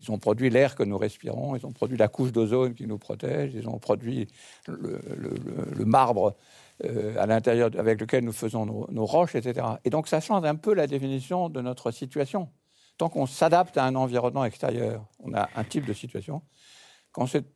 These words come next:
environnement est le produit de notre, de l'activité des vivants, à l'intérieur duquel nous sommes, nous, des vivants parmi d'autres, sauf que nous pesons beaucoup. Et donc, ça donne une responsabilité, un poids, disons, au sens propre du terme,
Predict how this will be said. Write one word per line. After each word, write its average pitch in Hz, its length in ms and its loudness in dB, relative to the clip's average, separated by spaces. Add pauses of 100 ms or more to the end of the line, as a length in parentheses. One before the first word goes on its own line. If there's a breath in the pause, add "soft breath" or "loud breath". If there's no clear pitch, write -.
(100)
environnement 147 580 2
est 127 80 2
le 123 160 -2
produit 185 720 0
de 131 120 -8
notre, 123 440 -8
de - 80 -2
l'activité 147 600 0
des 131 140 0
vivants, 127 440 -2 (600)
à 123 140 2
l'intérieur 151 500 4
duquel 123 340 2
nous 113 120 -4
sommes, 101 280 0
nous, 165 300 0
des 92 140 -4
vivants 107 320 0
parmi 104 260 0
d'autres, 208 360 4 (500)
sauf 160 240 0
que 220 300 0 (200)
nous 156 100 -6
pesons 120 440 0 (560)
beaucoup. 190 320 -2 (480)
Et - 40 -20
donc, 175 220 -8
ça - 320 -4 (100)
donne 139 160 2
une 117 120 -6
responsabilité, 113 800 -4
un 127 160 -6
poids, 160 360 0
disons, - 280 -10 (100)
au 127 80 -4
sens 139 280 0
propre - 340 0
du 110 100 -2
terme, - 240 2